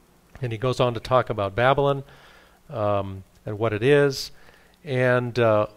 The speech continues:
also quotes in the seventeenth chapter of Revelation, "Mystery Babylon the Great, the mother of harlots and abominations of the earth." So the link of, you know,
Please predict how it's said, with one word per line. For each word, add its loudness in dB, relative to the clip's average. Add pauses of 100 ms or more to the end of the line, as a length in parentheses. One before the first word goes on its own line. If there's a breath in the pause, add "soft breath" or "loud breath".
(160)
also 4
quotes -2
in -2
the -4
seventeenth 0
chapter 0
of -4
Revelation, -4 (520 loud breath)
"Mystery 0
Babylon 4
the -4
Great, -2
the -6
mother 0
of -4
harlots -2
and -6
abominations -6
of -10
the -2
earth." 4
So -2 (220 loud breath)
the 0
link 0 (180)
of, -2 (1080 soft breath)
you -8
know, -10